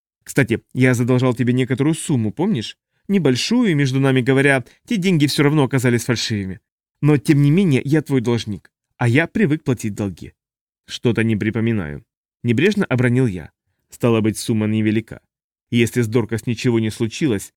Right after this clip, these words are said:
я с превеликой готовностью забуду о ней, особенно если меня накормят и укажут место, где можно поспать пару страж.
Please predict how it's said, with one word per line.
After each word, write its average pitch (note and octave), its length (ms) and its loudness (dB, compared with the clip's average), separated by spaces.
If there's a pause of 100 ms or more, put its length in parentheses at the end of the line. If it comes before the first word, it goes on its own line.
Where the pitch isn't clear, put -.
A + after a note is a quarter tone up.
(260)
я G3 160 0
с - 60 -4
превеликой B2 520 2
готовностью B2+ 600 0
забуду A#2+ 400 0
о G#2+ 80 0
ней, G2 260 -6 (300)
особенно A#2 460 -2
если B2+ 360 -2
меня A#2 240 0
накормят B2 640 -2 (280)
и B2 80 0
укажут A#2+ 480 0
место, C#3+ 260 0
где G#2+ 160 -2
можно A#2+ 320 0
поспать - 460 -4
пару G#2 220 -2
страж. - 440 -12